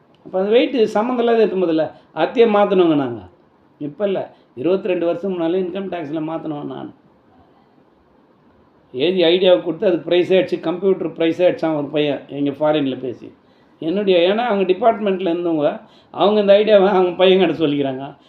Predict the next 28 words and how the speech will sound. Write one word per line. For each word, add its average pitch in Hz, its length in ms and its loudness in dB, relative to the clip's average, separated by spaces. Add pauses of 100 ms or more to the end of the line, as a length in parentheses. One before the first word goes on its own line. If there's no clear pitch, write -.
(140)
அந்த 180 260 -2
பையன் 190 260 4
மூலியமா 175 360 -2
பாரு, 170 320 2
அவன் 160 160 0
எங்கேயோ 170 220 0
ஃபாரின் 160 400 -2
போறப்ப 147 240 -4
அதை 147 220 -2
பேசி 160 400 -6 (460)
கம்ப்யூட்டர் 180 440 2
அடிச்சுன்னு 156 260 0
வந்தானா, 147 300 -2
அந்த 165 120 -4
பெருமையை 180 400 -2
என்கிட்ட 160 200 -4
சொன்னாங்க. 143 320 -6 (300)
"உன் 190 240 -2
கருத்து 190 320 -2
தான்பா 185 520 -2
பேசுனாங்க, 143 400 -6 (300)
கம்ப்யூட்டர் 170 480 -6
கிடைச்சதுங்க." 117 420 -12 (420)
ஏன்னா 180 240 -2
தூக்கி 202 180 -4
தள்ளியா 180 340 4
வச்சுக்கின்னு 180 320 2
நாங்க. 120 280 -4